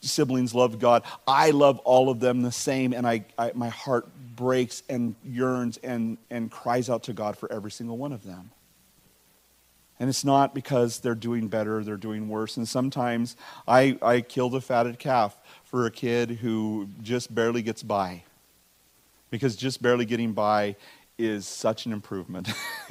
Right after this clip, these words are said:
you know? <laughs> And other times I kill a fatted calf because somebody got straight A's 'cause this is the seventh time in a row they got straight A's. But, but I love every single one of them.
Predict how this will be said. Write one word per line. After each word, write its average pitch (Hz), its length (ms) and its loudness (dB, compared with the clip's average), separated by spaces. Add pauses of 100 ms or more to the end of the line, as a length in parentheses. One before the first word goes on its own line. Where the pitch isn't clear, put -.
(100)
you 170 160 4
know? - 420 4 (360)
<laughs> 156 140 -4 (1300)
And 139 220 6
other 156 200 8
times 160 360 6
I 160 60 8
kill 170 240 6
a 170 60 6
fatted 165 320 10
calf 170 280 10
because 165 280 2
somebody 170 320 6
got 165 180 10
straight 165 240 4
A's 180 240 4
'cause 147 240 2
this 151 140 -2
is 143 100 -6
the 143 80 0
seventh 160 300 6
time 160 180 4
in 165 80 2
a - 20 2
row 170 140 8
they 180 80 6
got 175 160 10
straight 180 240 2
A's. 113 460 4 (1500)
But, 123 260 -6
but 135 120 2
I 131 40 6
love 123 200 2
every 123 160 -4
single 120 200 -4
one 135 140 -6
of 98 80 -12
them. - 140 -20